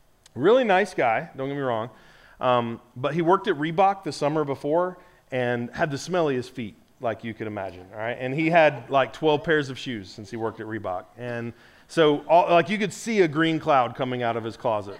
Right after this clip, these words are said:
like, on a daily basis, all right? And he had this towel, and it was a Tiger towel. Now, I'm not making any assumptions here. He was Canadian, but it was a Tiger towel that he never washed, okay?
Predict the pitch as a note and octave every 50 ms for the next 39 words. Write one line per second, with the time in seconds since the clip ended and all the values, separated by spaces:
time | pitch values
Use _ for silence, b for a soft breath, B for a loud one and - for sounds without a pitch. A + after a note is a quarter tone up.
0 | - - A#2 A2+ A2 G#2 A#2 A#2+ B2 A#2+ A#2 A#2 A#2 A#2 C3+ C3 B2+ B2 B2 A#2+
1 | A#2+ A2+ G2+ F#2 - F2+ - - - - G#2 G#2 A2 A#2+ B2+ B2 b b b b
2 | b b b b b - D3 D#3+ D#3+ F#3+ F#3+ F3 F#3 G#3 G3+ - - F#3+ F3 D#3
3 | D3+ D3 D3 E3 F3+ F#3 E3 D#3+ F3 F#3 F3+ G#3 - - - F#3 F#3 F3+ D#3+ D#3
4 | D3+ - E3+ C#3 A#2+ G#2+ A2 A#2 A#2+ B2 B2 C3 C#3 D3 D#3 E3+ E3 E3 E3 D#3+
5 | F#3 E3+ E3 E3 F#3 F#3+ F#3+ - G3+ F3 D#3 - D3 C3 - C#3+ B2 A2+ A2+ A#2+
6 | C3+ D3 D3 D3+ D3+ - - F#3+ F3 D#3+ C3+ A#2 A2+ G#2 G2+ A2 - _ - B2+
7 | A#2 A2+ A#2 - - - - - _ _ _ _ C3+ C3+ - E3+ D3+ C#3+ D3+ F#3
8 | G3 - G3 D#3+ C3+ B2+ B2+ B2+ C3 C#3 C#3 D#3+ D#3+ E3 E3 E3 E3 E3+ D#3 C#3+
9 | C3 G2+ - - - - - - _ _ - A2+ A2 - B2 A#2+ A#2 A#2 A#2